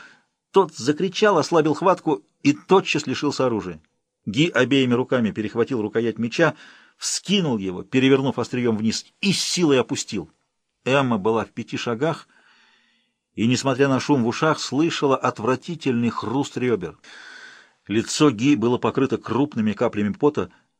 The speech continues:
"Ты спасла меня, Эмма!" — всё ещё тяжело дыша произнёс он.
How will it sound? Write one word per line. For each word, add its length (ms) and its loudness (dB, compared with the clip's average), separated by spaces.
"Ты 120 -14
спасла 460 -2
меня, 260 -4
Эмма!" — 400 -2
всё 220 -4
ещё 200 -4
тяжело 360 -2
дыша 240 -4
произнёс 480 -4
он. 160 -4